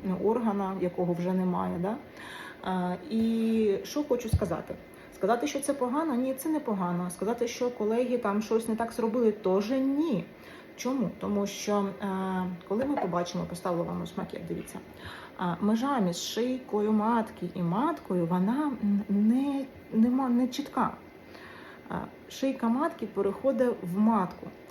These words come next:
Відповідно, да, коли, а, відсікали тіло матки, ну, лишилось там три міліметри,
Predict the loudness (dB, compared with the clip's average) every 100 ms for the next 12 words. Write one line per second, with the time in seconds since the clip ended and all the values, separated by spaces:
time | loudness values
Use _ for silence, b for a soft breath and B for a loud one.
0 | B -4 -4 0 2 2 0 0 4 4
1 | 4 4 4 4 2 -4 B B -2 0
2 | 0 -2 -6 -10 -16 -18 -20 -6 -4 -2
3 | -2 0 4 6 6 4 2 0 4 4
4 | 4 2 -2 -4 -6 -2 0 2 2 2
5 | 2 4 4 2 0 0 0 2 6 6
6 | 6 2 2 2 2